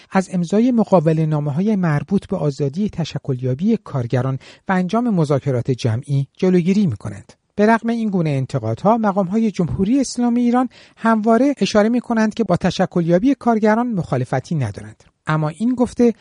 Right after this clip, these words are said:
از سوی سازمان‌های حقوق بشری و نیز اتحادیه‌های بین‌المللی کارگری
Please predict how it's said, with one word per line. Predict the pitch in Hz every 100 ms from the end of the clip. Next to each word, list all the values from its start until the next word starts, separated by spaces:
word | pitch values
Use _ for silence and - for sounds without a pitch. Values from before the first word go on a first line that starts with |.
| _
از | 190 -
سوی | 220
سازمان‌های | 208 - 165 160 156 147 190 196
حقوق | - 156 139 117
بشری | 107 104 123 113 135
و | 147
نیز | 156 185 185
اتحادیه‌های | 165 170 147 156 185 185
بین‌المللی | 160 151 147 147 160 180 285
کارگری | - 233 196 175 170